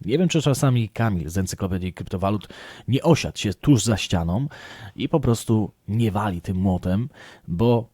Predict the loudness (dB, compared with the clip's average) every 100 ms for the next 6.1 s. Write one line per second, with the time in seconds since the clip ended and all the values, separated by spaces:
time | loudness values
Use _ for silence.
0 | _ -4 -2 0 0 0 0 -4 -8 -20
1 | _ -4 0 2 2 2 0 0 -2 0
2 | -2 0 0 2 2 0 -6 -6 -4 0
3 | 0 2 0 -2 -6 -2 -2 0 -4 -4
4 | -6 -18 -20 -10 -2 0 0 0 -2 -2
5 | _ _ 0 2 -2 -2 -4 -4 -2 -4